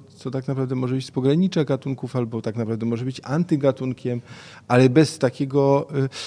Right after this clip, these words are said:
no, w-, krótko mówiąc, jakby jeżeli, e, e, e,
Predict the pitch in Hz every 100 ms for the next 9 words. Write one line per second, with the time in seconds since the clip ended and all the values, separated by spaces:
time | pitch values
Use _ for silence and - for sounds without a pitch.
0 | - 170 156 - 165 170 196 180 170 170
1 | 156 156 151 156 - 147 143 180 170 -
2 | 156 147 135 135 - 156 147 - 147 139
3 | - 147